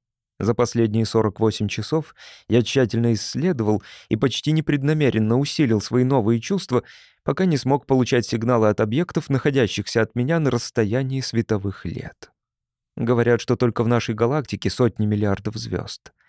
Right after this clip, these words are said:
Клянусь, я чувствую каждую из них. Хотя все не так просто. Сигналы нагромождаются друг на друга и взаимодействуют, сливаясь и утрачивая свою индивидуальность.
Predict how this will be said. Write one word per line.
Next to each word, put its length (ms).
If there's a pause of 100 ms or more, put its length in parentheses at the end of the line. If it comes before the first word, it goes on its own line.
(260)
Клянусь, 460
я 120
чувствую 500
каждую 500
из 200
них. 380 (600)
Хотя 340
все 220
не 220
так 240
просто. 600 (320)
Сигналы 760
нагромождаются 840
друг 260
на 120
друга 340
и 100
взаимодействуют, 1040
сливаясь 600
и 100
утрачивая 600
свою 420
индивидуальность. 1120